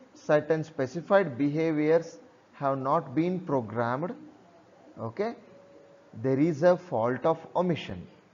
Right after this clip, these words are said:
For example, you can see this area, I will, uh, generally make, change the color. This area is there, no?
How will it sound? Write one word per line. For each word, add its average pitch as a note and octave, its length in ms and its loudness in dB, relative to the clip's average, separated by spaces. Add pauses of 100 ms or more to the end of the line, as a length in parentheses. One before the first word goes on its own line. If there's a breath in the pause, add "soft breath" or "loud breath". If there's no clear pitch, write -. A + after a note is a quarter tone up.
(120)
For B2+ 140 0
example, A2+ 760 -4
you A#2+ 140 -8
can A#2+ 240 -8
see C3+ 360 -4
this A#2 280 -10
area, G#2+ 300 -6
I C3 100 0
will, G#2 320 -6 (580 soft breath)
uh, G2+ 200 -8 (120)
generally G#2+ 460 -8 (220)
make, G#2+ 200 -8 (540)
change A2 180 -8
the G#2 80 -8
color. A2 340 -8 (800)
This D3 220 -2
area C3+ 280 2
is A#2+ 140 0
there, G#2+ 160 -4
no? C3+ 240 -8